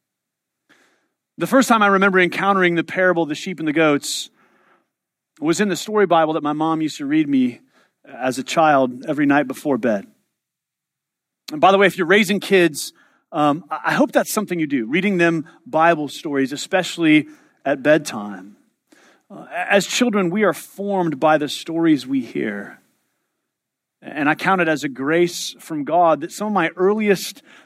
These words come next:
dreams and imaginings weren't about superheroes or cartoon characters, but about what it might have been like to watch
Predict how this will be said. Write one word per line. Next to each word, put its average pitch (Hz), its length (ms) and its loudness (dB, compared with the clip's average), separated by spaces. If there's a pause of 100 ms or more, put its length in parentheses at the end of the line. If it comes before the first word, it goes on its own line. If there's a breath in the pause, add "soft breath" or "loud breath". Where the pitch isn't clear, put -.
(200 soft breath)
dreams 143 840 0
and 143 180 -2
imaginings 147 600 0
weren't 160 240 -4
about 147 340 2
superheroes 165 880 0
or 131 80 -6
cartoon 165 520 -2
characters, 147 760 0 (960 soft breath)
but 180 160 0
about 190 280 4
what 202 140 0
it 226 80 0
might 202 200 2
have 180 100 -4
been 180 140 2
like 180 260 2
to 156 180 -6
watch 160 560 -2